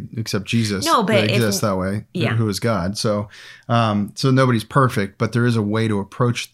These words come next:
Speaker 1: that and teach, uh, and not be perfect. But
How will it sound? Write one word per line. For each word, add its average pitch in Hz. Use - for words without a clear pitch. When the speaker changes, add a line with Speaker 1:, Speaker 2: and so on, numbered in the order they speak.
Speaker 1:
that 101
and 98
teach, -
uh, 104
and 110
not 110
be 101
perfect. 95
But 107